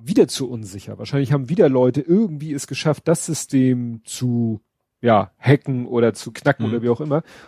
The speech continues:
Speaker 1: Und jetzt sind sie dann die nächste Security-Stufe hochgegangen. Jetzt ist es so, du gehst zur Packstation, sagst der App,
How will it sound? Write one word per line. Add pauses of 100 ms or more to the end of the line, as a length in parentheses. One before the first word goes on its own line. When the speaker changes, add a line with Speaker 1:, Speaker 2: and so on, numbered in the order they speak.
Speaker 1:
Und
jetzt
sind
sie
dann (420)
die
nächste
Security-Stufe
hochgegangen. (640)
Jetzt
ist
es
so,
du
gehst
zur
Packstation, (320)
sagst
der
App,